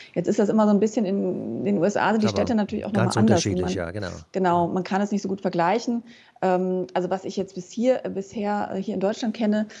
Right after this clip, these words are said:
Speaker 1: ist, dass es tatsächlich noch nicht so stark so ist, sondern dass es tatsächlich eher eine Freizeitnutzung ist, wie wir das ja auch sehen können. Und das ist tatsächlich natürlich nicht unbedingt die Zukunft, sondern in
Speaker 2: Mhm.
Speaker 1: Zukunft müsste man ja überlegen, wie kann man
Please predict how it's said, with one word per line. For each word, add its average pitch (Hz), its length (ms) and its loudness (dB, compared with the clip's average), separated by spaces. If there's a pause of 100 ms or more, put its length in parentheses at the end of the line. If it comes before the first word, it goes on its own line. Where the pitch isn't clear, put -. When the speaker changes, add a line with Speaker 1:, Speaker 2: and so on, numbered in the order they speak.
(180)
Speaker 1:
ist, 196 180 0
dass 190 140 4
es 196 160 0
tatsächlich 190 440 -2
noch 165 280 -8
nicht 190 340 -2
so 269 160 2
stark 233 380 0
so 214 120 -4
ist, - 240 -4
sondern 185 220 -2
dass 180 140 -2
es 196 80 -10
tatsächlich 185 440 -4
eher 180 400 2
eine 175 120 -2
Freizeitnutzung 247 880 -2
ist, - 260 -6
wie 220 60 -2
wir - 80 -2
das 196 160 -6
ja - 100 -4
auch 175 80 -6
sehen 226 260 0
können. 277 360 0 (420)
Und 185 160 6
das 202 120 2
ist - 220 0
tatsächlich 214 400 2
natürlich 202 380 0
nicht 208 240 -2
unbedingt 190 420 0
die 180 160 0
Zukunft, 185 640 -2
sondern 170 300 2
in - 220 -4
Speaker 2:
Mhm. 180 40 0
Speaker 1:
Zukunft 220 300 2
müsste 208 240 -2
man 190 100 2
ja 185 80 2
überlegen, 180 460 2
wie 185 80 -4
kann 196 280 -6
man 214 220 0